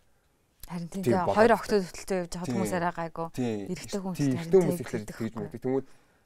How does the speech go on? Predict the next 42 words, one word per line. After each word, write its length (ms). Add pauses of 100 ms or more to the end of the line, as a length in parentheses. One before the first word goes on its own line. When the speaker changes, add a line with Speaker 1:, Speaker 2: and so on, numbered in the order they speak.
(200)
Speaker 2:
зөв 100
ингээд 220 (480)
гадуур 400 (160)
өөрийнхоороо 720
байх, 260 (120)
яг 180
өөрөөрөө 480
яг 220
энэ 220
ам-, 180
энэ 160 (340)
амьдрал 360
дээр 120
яг 80
өөрийнхоороо 380 (100)
байхын 720
төлөө 300
л 100
тэмцээд 320
байгаа 200
л 120
зүйл 240
одоо 160
тэгш 220
ирэх 180
гээд 240
л 80 (440)
байгаа 280
юм 200
л 100 (100)
да. 120
Угаасаа 280
тэгээд 200
нэг 200
юм 40 (760)
давуу 360
юм 280
биш. 280
Speaker 1:
Тийм. 240
Speaker 2:
Тэнгүүд 120
л 200
яг 40